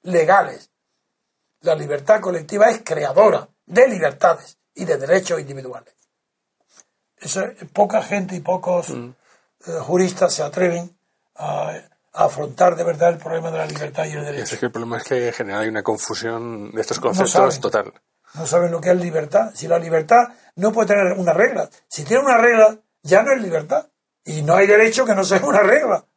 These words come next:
Speaker 2: Mm.
Speaker 1: Por tanto, las libertades que vienen del derecho no son libertad. Se llama, y bien dicho, porque socialmente parecen libertades, pero no tienen sustan-, no, eh, no son,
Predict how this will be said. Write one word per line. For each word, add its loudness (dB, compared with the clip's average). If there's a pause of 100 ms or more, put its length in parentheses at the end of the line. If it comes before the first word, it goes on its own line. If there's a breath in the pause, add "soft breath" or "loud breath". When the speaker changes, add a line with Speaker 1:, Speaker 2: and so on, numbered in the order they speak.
(360)
Speaker 2:
Mm. -10
Speaker 1:
Por -8
tanto, 2
las 2
libertades 2
que -4
vienen -4
del 0
derecho 2
no 0
son 2
libertad. 2 (180 soft breath)
Se -4
llama, 4
y -4
bien -2
dicho, -6 (720)
porque -8
socialmente 2
parecen 0
libertades, 2 (360 soft breath)
pero 2
no 2
tienen -4
sustan-, -4 (460 soft breath)
no, -6
eh, -6
no 0
son, 2